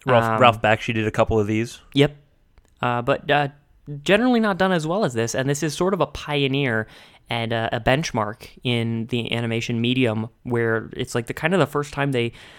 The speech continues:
Speaker 2: they sort of did it right, or at least right enough that it wasn't jarring, I suppose would be a
Speaker 1: It
Speaker 2: better way to say it.
Speaker 1: The, the mark of quality here is that there are times that you forget that these are not real objects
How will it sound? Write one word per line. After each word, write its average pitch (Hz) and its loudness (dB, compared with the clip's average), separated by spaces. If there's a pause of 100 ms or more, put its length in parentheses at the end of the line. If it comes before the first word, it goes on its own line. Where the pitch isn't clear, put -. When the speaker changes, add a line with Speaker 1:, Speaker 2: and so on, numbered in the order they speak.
(120)
Speaker 2:
they 127 4
sort 180 2
of 185 2 (320)
did 143 6
it 151 2 (340)
right, 139 -2
or 143 6
at 147 4
least 170 0
right 131 2
enough 120 -4
that 120 -2
it 120 -6
wasn't 113 -4
jarring, 104 -2 (140)
I 113 -4
suppose 110 -2
would 107 -2
be 107 -2
a 104 2
Speaker 1:
It 101 -4
Speaker 2:
better 107 -2
way 104 -6
to 107 -10
say 104 -6
it. 127 -12 (680)
Speaker 1:
The, 147 2 (260)
the 143 4
mark 151 2
of 165 2
quality 120 6
here 107 0
is 98 -4
that 104 2
there 107 4
are 101 4
times 135 2
that 139 -6
you 110 2
forget 107 4
that 110 -2
these 107 2
are 98 2
not 95 4
real 101 4
objects 95 2